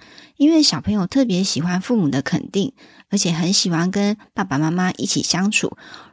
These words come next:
如果爸爸妈妈喜欢运动，大部分他的小孩将来也会喜欢运动，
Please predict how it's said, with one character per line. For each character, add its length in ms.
如 120
果 120
爸 120
爸 160
妈 80
妈 200
喜 200
欢 240
运 220
动， 260
大 180
部 120
分 240
他 120
的 120
小 180
孩 200
将 200
来 100
也 120
会 160
喜 180
欢 220
运 240
动， 200